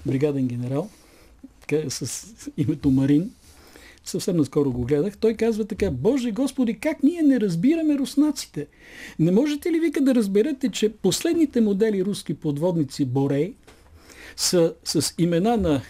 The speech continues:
е, Дългоруки, на Мономах, на Александър Невски? Всичките те са били киевски князе.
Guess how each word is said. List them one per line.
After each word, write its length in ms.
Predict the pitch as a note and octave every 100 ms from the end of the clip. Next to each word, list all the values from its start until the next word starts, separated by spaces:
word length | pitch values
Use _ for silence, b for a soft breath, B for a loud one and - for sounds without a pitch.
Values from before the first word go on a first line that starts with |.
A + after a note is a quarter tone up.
| B B
е, 340 | D#3+ D3 C3+
Дългоруки, 760 | C#3+ D3+ C#3 C3 D3+ F#3+ F#3+ F3+
на 180 | F3 D3
Мономах, 760 | D3+ D3 C#3+ C#3 D#3 E3+ - - B B
на 100 | D3+
Александър 480 | C#3+ C#3 F3+ F3+ E3+
Невски? 400 | F#3+ F#3+ - B3 B B B B B B -
Всичките 600 | - F#4+ G4 - F4 C4+
те 180 | - D4+
са 160 | -
били 280 | G3+ A#3+ C4
киевски 460 | - B3 G3+ - G#3
князе. 460 | G3 F3+ D3+ D3